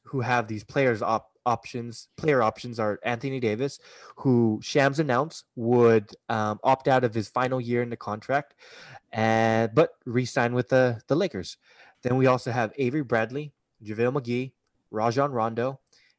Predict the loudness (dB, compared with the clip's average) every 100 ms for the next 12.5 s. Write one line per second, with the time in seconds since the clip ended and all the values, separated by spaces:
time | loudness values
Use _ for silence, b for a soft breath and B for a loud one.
0 | -12 -12 -2 -2 -2 -8 -8 -6 -6 -6
1 | -10 -6 0 2 4 2 -2 -4 -2 -2
2 | 0 -2 -2 -4 -6 -8 -12 -14 -12 -10
3 | -8 -8 -8 -6 -6 B B B B _
4 | -4 -2 -2 -6 -4 -4 0 2 2 0
5 | -2 -2 -6 -6 -6 -6 -4 -4 -4 -8
6 | -8 -6 -6 -6 -6 -6 -12 -16 -14 -14
7 | -14 -16 -20 -8 2 2 2 0 -2 -4
8 | -8 -6 -4 -2 -4 -6 -16 b b b
9 | b b 4 8 10 8 4 _ 0 2
10 | 2 -2 -2 0 2 2 2 4 4 4
11 | 0 -2 -6 -6 -8 -8 -8 -10 -10 -4
12 | -2 0 0 0 -6